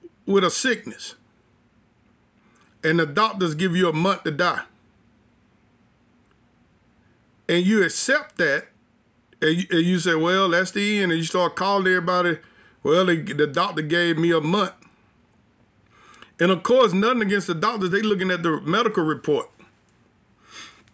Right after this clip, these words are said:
I love doctors. I've used them. But if you're walking after the flesh, you're gonna believe that report, and you're gonna go just like they,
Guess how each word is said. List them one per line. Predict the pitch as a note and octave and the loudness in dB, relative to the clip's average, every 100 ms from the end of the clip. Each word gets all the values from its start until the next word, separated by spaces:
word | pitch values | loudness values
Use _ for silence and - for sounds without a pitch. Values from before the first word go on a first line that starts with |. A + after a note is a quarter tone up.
| _ _ - - | _ _ -12 -2
I | |
love | F#3+ G3+ A#3+ A3+ D3+ | 2 6 8 6 4
doctors. | E3 D#3 C#3+ C#3 | -2 -2 -2 0
I've | F3+ F#3+ | 0 0
used | D#3 A3+ G#3+ B2 | 0 2 2 -2
them. | - - - _ _ _ _ _ _ _ _ _ _ _ _ _ - - _ _ - | -8 -16 -20 _ _ _ _ _ _ _ _ _ _ _ _ _ -20 -20 _ _ -2
But | E3+ A3 | 2 4
if | G3 | 4
you're | G#3+ | 2
walking | A3 A#3 G#3+ G#3 | 2 2 2 2
after | G#3 F3+ F3 | 0 0 -2
the | D#3+ | -2
flesh, | - B3+ C#4 A3 F#3+ - _ _ _ _ _ _ _ _ _ _ _ _ _ _ _ _ _ _ _ - | -2 2 4 2 0 -6 _ _ _ _ _ _ _ _ _ _ _ _ _ _ _ _ _ _ _ -4
you're | F#3 | 0
gonna | G#3 A3+ | 2 2
believe | F#3 F#3 G#3+ A#3 G#3+ | 2 2 2 2 2
that | G3 | 2
report, | F3 D#3 - C#4 A2 - - - _ _ _ _ _ _ _ _ _ _ _ | 0 -2 -2 0 0 -4 -18 -20 _ _ _ _ _ _ _ _ _ _ _
and | F3 F3 | -2 0
you're | F#3+ | 2
gonna | G#3 G3 F3 - C3+ | 2 2 0 -4 -6
go | B2+ A3 B3 | 0 2 2
just | F3+ F#3 G3 | 2 0 -2
like | F3+ F#3 E3+ | 0 0 0
they, | F#3 F#3+ | -2 -2